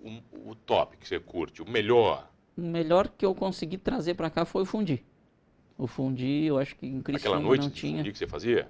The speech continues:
Speaker 2: Era, foi criação minha, foi uma intervenção nossa ali no restaurante.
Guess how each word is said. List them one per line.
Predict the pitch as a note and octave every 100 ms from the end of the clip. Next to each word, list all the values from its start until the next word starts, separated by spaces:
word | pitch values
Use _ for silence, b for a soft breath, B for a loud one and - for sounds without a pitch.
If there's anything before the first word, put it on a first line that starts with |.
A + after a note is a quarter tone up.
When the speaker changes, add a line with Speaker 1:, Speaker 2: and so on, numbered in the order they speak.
| -
Speaker 2:
Era, | B2+ B2+ C#3+ D#3 D#3+ - -
foi | - C3 B2+
criação | B2+ C3+ C#3
minha, | D#3+ D3 A2+
foi | - C3 B2
uma | A#2+ B2 B2+ C3+ C3
intervenção | B2 C3 B2+ C3 B2 C3
nossa | C3+ C3 C#3 D3
ali | C#3+ D3
no | D3
restaurante. | D3 D#3 D#3 C3 -